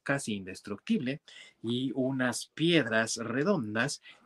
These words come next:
que servían para la adivinación y también para la comunicación con zonas incluso distantes por kilómetros, llamadas las Palantirs, y demás, eh, trabajos,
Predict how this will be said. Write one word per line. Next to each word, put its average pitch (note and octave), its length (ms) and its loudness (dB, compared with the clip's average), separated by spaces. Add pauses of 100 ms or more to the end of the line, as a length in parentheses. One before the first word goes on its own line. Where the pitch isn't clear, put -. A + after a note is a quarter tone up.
que C#3 300 2
servían G#2+ 640 -2
para F#2 260 -4
la G#2+ 160 0
adivinación D3+ 500 -4
y D3 60 -6
también G#2 200 -4
para G#2 160 -4
la F#2 140 -6
comunicación A#2 800 -6 (320)
con B2 300 0
zonas A2+ 440 -2 (140)
incluso B2+ 560 -2
distantes A2+ 720 0
por - 320 -10
kilómetros, G#2+ 560 -4
llamadas G#2 320 -6
las F#2+ 140 -10
Palantirs, G#2+ 680 -6 (460)
y A#2+ 400 4
demás, B2 640 0
eh, G2+ 360 -2 (280)
trabajos, A#2+ 720 0